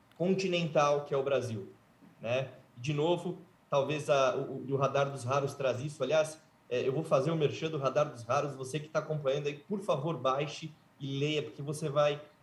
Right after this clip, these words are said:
é, é, simplesmente, é, é, ficar espantado com, com o tamanho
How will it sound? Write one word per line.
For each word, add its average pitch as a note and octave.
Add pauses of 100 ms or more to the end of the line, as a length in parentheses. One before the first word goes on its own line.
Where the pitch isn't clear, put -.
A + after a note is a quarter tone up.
é, B2+
é, B2
simplesmente, D3+ (340)
é, C3
é, C3+
ficar C3 (160)
espantado C#3+ (300)
com, C#3+ (140)
com D3
o -
tamanho D3+